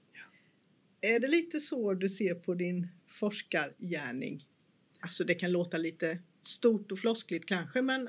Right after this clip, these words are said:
Speaker 2: alltså,
Speaker 1: Mm.
Speaker 2: det är ju faktiskt
Speaker 1: Ja.
Speaker 2: väldigt viktigt.
Speaker 1: Jo, men så är det nog.
Speaker 2: Ja.
Speaker 1: Eh, att
Speaker 2: Känner du
Speaker 1: jag känner igen,
Speaker 2: du
Speaker 1: känner
Speaker 2: känner
Speaker 1: igen det.
Speaker 2: igen
Speaker 1: Ja,
Speaker 2: citatet
Speaker 1: ja, och
Speaker 2: och
Speaker 1: det har nog lite sin bakgrund i hur det,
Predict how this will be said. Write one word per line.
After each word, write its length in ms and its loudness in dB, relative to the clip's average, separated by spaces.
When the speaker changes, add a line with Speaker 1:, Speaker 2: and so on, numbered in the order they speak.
Speaker 2:
alltså, 220 -2
Speaker 1:
Mm. 40 2
Speaker 2:
det 160 2
är 20 -2
ju 100 0
faktiskt 680 -8
Speaker 1:
Ja. 340 4
Speaker 2:
väldigt 500 0
viktigt. 520 -6
Speaker 1:
Jo, 140 8
men 140 8
så 140 8
är 80 8
det 100 4
nog. 360 2
Speaker 2:
Ja. 280 4
Speaker 1:
Eh, 400 0
att 220 -2
Speaker 2:
Känner 240 6
du 400 2
Speaker 1:
jag 120 8
känner 240 8
igen, 340 6
Speaker 2:
du 60 -2
Speaker 1:
känner 160 8
Speaker 2:
känner 300 8
Speaker 1:
igen 40 8
det. 60 10
Speaker 2:
igen 140 6
Speaker 1:
Ja, 340 8
Speaker 2:
citatet 300 2
Speaker 1:
ja, 120 6
och 120 6
Speaker 2:
och 80 6
Speaker 1:
det 180 8
har 140 6
nog 140 6
lite 220 2
sin 380 2
bakgrund 420 6
i 140 4
hur 140 2
det, 220 4